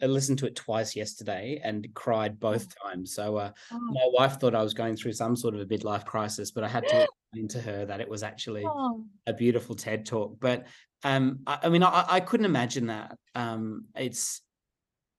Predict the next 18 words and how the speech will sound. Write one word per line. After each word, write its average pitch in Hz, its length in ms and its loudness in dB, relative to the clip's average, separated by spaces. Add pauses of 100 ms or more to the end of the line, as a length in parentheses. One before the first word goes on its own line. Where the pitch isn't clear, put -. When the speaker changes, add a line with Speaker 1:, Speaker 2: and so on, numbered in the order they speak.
(880)
Speaker 1:
I 139 40 -6
said, 156 180 0
we, 160 240 2
we, 139 180 -8
we 160 380 0
moved, 151 460 4
my, 156 140 4
I 147 100 -2
mean, 147 180 4
my, 151 240 4
my 156 120 -2
kids 143 300 -4
are 139 40 -6
the 131 80 -2
first 127 360 2
sort 120 140 -4
of, 107 160 -8 (580)
um, 117 420 -4